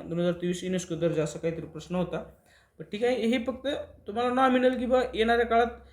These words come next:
अं, म्हणजे भूतकाळाचा अभ्यास करून वर्तमानात कशी तयारी करावा यासाठी तुम्हाला हे असते, हे एक रस्ता असतो, मॅप असतो, हे काय पूर्णपणे आयडियल असते अशातला भाग नाही.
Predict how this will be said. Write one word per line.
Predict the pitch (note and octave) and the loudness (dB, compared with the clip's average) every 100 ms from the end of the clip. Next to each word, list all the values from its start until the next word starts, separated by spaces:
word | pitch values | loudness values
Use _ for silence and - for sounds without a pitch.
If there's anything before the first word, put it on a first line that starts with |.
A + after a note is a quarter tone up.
| - _ - | -20 _ -10
अं, | D#3 D#3 D#3 C#3 - - _ - | -2 0 0 -2 -10 -20 _ -10
म्हणजे | D#3 E3+ F3+ - | -4 -4 -4 -6
भूतकाळाचा | D#3+ G3 - G3+ G#3 A#3+ A3+ | -6 -6 0 2 2 4 2
अभ्यास | F#3 G#3 - | 2 -4 -4
करून | G#3+ | -6
वर्तमानात | G#3 G3+ G3 F#3+ F#3+ - | -4 -4 -4 -4 -6 -8
कशी | G#3 A3 G3+ | -6 -4 2
तयारी | G3 E3+ | 4 4
करावा | E3 C3+ B2+ G#2 - - _ - | 4 2 2 0 -6 -20 _ -6
यासाठी | E3 A3 G#3+ A3 | -2 0 0 -2
तुम्हाला | A3+ A3 G3+ | -4 0 2
हे | F#3 | 4
असते, | D#3+ D#3+ G3 | 4 2 -4
हे | G3 A#3 | -2 -2
एक | B3+ - - - - - | -4 -10 -12 -12 -10 -6
रस्ता | D3+ A3+ - A#3+ | -2 -2 2 0
असतो, | A#3 F#3 | 0 -2
मॅप | F3+ F#3+ G3 | 0 0 0
असतो, | D3+ - F3 C4+ - - - - | -4 -4 -8 -8 -12 -20 -20 -10
हे | F3+ | -6
काय | G3 G#3 | 0 0
पूर्णपणे | G#3 A3 G#3 G#3 G#3 G#3 G#3 F#3+ - | 2 0 -2 -4 -2 -2 -2 -4 -4
आयडियल | F3 G3 G3 | 0 4 4
असते | F#3+ F#3 F#3+ | 4 2 0
अशातला | F3+ F3 F3 D#3+ | 0 2 0 -2
भाग | D3+ D#3+ D3+ | 0 2 0
नाही. | C3+ | -4